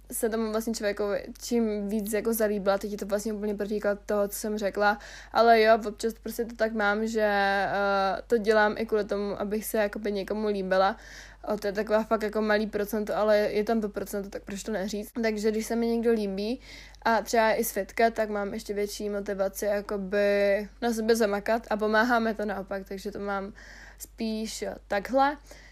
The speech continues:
No a jak udělat tu změnu a fakt začít dlouhodobě a efektivně soustředit sama na sebe? Hele, já si myslím, že, ehm,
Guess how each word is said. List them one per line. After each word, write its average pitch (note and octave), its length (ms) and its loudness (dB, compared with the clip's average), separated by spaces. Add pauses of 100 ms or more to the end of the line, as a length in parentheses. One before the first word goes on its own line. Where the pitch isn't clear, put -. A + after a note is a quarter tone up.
(380)
No B3 360 2
a A#3 260 2
jak B3+ 220 2
udělat C4+ 280 4
tu C4 100 0
změnu B3+ 300 2
a A3+ 80 2
fakt A#3+ 180 0
začít G#3+ 260 -4
dlouhodobě G#3+ 520 0
a G3 100 -2
efektivně G#3+ 480 -6
soustředit G#3 440 -6
sama G3+ 220 -6
na F#3 120 -6
sebe? F#3 460 -8
Hele, A3+ 340 4 (280)
já A3+ 180 2
si B3 140 -4
myslím, G#3 520 -2
že, A3 220 -2
ehm, G3+ 1160 0